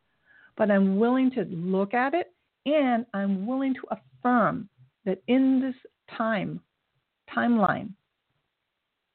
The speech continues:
in the universal zone, my success exists.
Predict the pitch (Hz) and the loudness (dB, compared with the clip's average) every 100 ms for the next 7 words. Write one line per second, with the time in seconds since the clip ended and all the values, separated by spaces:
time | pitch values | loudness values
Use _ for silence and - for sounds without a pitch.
0 | _ _ _ - 220 240 226 226 214 220 | _ _ _ 0 2 4 2 0 -2 -4
1 | - 220 196 151 165 214 196 151 170 - | -4 -4 -4 -6 -4 -2 -2 -6 -8 -10
2 | _ _ _ _ _ _ _ _ _ _ | _ _ _ _ _ _ _ _ _ _
3 | _ 180 175 190 214 226 233 254 - - | _ -6 -2 -2 0 0 -2 -4 -10 -16
4 | - - 240 247 _ _ _ 190 160 160 | -10 -2 0 -2 _ _ _ -6 -6 -2
5 | 196 143 - | 0 0 -2